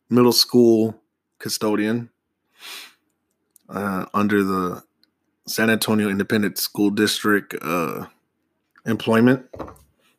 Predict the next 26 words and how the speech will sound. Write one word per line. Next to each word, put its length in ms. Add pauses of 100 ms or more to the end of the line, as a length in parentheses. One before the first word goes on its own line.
(840)
If 180
you 60
know 160
me 100
personally, 520
you 80
know 100
what 160
school 240
I 40
work 260
for. 300 (960)
I 80
will 100
not 220
say 240
it 80 (100)
on 200
air. 400 (1700)
If 120
you 80
know, 180
you 120
know. 320 (960)
But, 240
uh, 240